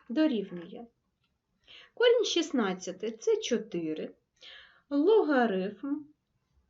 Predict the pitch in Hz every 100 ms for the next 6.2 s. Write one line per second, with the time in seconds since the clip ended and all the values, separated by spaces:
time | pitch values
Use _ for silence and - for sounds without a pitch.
0 | _ _ _ _ _ _ - - - -
1 | 277 349 277 208 208 254 - 294 254 208
2 | 190 170 170 - 156 156 233 - _ -
3 | _ - 247 320 302 262 226 196 180 -
4 | 302 - _ _ _ _ _ - - _
5 | - 262 285 381 320 330 302 233 220 -
6 | 262